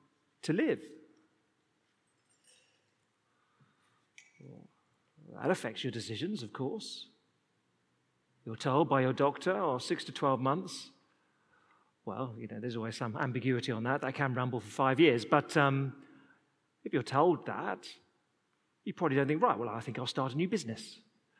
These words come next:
Uh, that's what I'll do, a, a new business venture." I tell you what, I've never, I've never swum. I'm going to get fit and then try and swim the whole coast of the U K. You know, if you've got a finite amount of time, you're probably not gonna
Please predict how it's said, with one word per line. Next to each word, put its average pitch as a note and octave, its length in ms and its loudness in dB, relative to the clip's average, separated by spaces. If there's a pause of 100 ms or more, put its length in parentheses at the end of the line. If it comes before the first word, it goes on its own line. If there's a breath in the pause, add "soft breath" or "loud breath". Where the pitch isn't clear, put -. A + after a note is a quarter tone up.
(380)
Uh, A2 380 -4
that's B2+ 240 -2
what A#2+ 80 -4
I'll A#2+ 120 -4
do, D#3+ 200 0
a, C#3+ 100 4
a E3 120 2
new G3 140 6
business F#3 360 2
venture." B2+ 480 -2 (480 loud breath)
I - 40 -6
tell C#4 160 2
you D3 80 6
what, D3 100 8
I've D3+ 140 6
never, E3 520 8
I've D3+ 140 2
never F#3 220 6
swum. G3 600 2 (440 loud breath)
I'm D3 260 4
going C#3+ 200 4
to C3+ 100 2
get D3+ 180 6
fit F3 300 2
and D3+ 80 4
then D3+ 120 6
try D3+ 240 2
and D3+ 140 2
swim A3+ 300 4
the E3 80 6
whole G3 160 8
coast D#3 400 2
of C3+ 100 0
the D3 60 4
U D3 300 4
K. B2+ 440 -2 (880 loud breath)
You E4+ 100 6
know, C4+ 60 4
if G#3 80 4
you've D#4 120 2
got G3 40 6
a - 80 0
finite D3 460 8
amount C#3 320 2
of B2+ 100 -2
time, D#3 440 0
you're A#2+ 240 -4
probably B2 240 -6
not C3 100 -2
gonna A2+ 220 -6